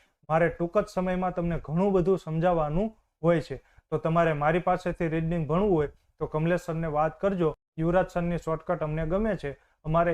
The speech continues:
એમની પાસેથી રીડિંગ ભણવું છે. તો મળીએ છીએ આગળના વીડિયોમાં. જય હિન્દ, જય ભારત. ખૂબ જ સારી એવી તૈયારી કરો અને સિલેક્શન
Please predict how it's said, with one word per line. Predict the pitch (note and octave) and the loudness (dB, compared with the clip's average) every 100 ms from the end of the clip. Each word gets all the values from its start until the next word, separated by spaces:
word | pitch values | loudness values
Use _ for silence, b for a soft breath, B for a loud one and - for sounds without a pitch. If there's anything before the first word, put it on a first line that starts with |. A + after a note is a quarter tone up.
| D#3 | 0
એમની | E3 F#3 | 0 -2
પાસેથી | F3+ E3 E3 F3 F3 | -2 -2 -2 -4 -4
રીડિંગ | D3 D3 E3 E3+ | -4 -4 -4 -4
ભણવું | A#2+ C3+ D#3+ G#3+ - _ _ | -6 -4 -2 -2 -6 _ _
છે. | F3 D3+ - b _ | -2 -2 -6 b _
તો | D3 | -6
મળીએ | C#3+ E3 G3 F#3 | 0 2 2 2
છીએ | - E3 | 0 0
આગળના | E3 F#3+ F#3 D3+ | 2 2 2 0
વીડિયોમાં. | C#3+ C#3+ D3 F3 - b b _ - | 0 -2 -2 -4 -6 b b _ -2
જય | E3 E3+ D#3+ | 2 2 2
હિન્દ, | G3 F#3+ - _ _ _ _ _ _ _ - | 0 -2 -10 _ _ _ _ _ _ _ -4
જય | D#3 E3 | 2 2
ભારત. | C#3+ D3+ F#3 G3 - _ _ _ - | 4 4 4 2 -4 _ _ _ -4
ખૂબ | E3+ | 0
જ | F#3 | 0
સારી | F3 E3+ F3 F3+ | 2 2 4 2
એવી | E3 E3 | 2 0
તૈયારી | E3+ F#3+ G3 E3 | 0 2 2 0
કરો | C#3+ C#3+ F3+ b b _ C#3 | -2 -2 -2 b b _ -6
અને | D3+ | -4
સિલેક્શન | C#3 D3+ D#3+ - D#3+ | -4 -2 -2 -2 -2